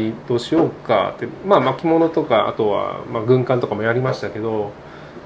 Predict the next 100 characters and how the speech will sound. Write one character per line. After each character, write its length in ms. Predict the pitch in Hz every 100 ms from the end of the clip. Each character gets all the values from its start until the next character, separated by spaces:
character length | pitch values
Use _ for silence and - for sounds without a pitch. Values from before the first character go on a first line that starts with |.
| - -
や 80 |
っ 20 | 233
ぱ 60 |
そ 140 | - 190
っ 40 |
ち 120 | 254
に 40 | 254
は 100 | 143
も 140 | 113
う 20 | 107
ち 80 | 143
ゃ 60 |
ん 40 | 139
と 100 | 139
し 60 |
た 140 | - 120 - -
ポ 80 | 156
ジ 60 | 135
シ 80 | 123
ョ 40 |
ン 20 |
の 60 | 110
人 200 | - 139
た 80 | 113
ち 100 | 110
が 60 | 107
い 20 |
た 220 | 110 120
ん 120 | 107 104
で、 160 | 104 -
で、 100 | 185
僕、 220 | 190 190
や 80 | 226
っ 40 |
ぱ 120 | 226 170
り、 300 | 113 107 107 - - -
オ 80 | 160
ー 20 |
ス 80 | 156
ト 80 | 165
ラ 100 | 156
リ 100 | 139
ア、 60 | 123
あ 40 |
の、 280 | 117 110 107 - 143
ワ 180 | 147
ー 40 | 139
キ 80 | 143
ン 40 |
グ 60 | 139
ホ 100 | 143
リ 80 | 120
デ 100 | 110
ー 20 |
だ 80 | 101
か 100 | 95
ら 140 | 98 95
短 180 | 220 214
期 140 | 104
な 60 | 92
ん 80 |
で 80 | 95
す 80 | -
よ。 80 | 95 - - - - - - - - - -
で、 160 | 165 160
そ 140 | 156
の 80 | 190
場 160 | 196 185
合、 140 | 180 - - - - - - -
ま 220 | - 185 107
あ、 60 | - 185
今 200 | 208 127
弱 280 | 117 147 190
い 60 |
セ 140 | 185 185
ク 60 |
シ 100 | -
ョ 40 | 107
ン 40 |
の 80 | 104
と 100 | 104
こ 140 | 101
ろ 140 | 110 101
を 40 |
担 260 | 101 117 110
当 140 | 110
し 80 | 104
て 120 | -
く 100 | -
れ 80 | 185
っ 40 | 202
て 200 | - 120
い 80 |
う 40 | 107
感 200 | 104 101
じ 80 | 104
に 100 | 101
な 80 |
っ 20 | 110
て、 360 | - 113 107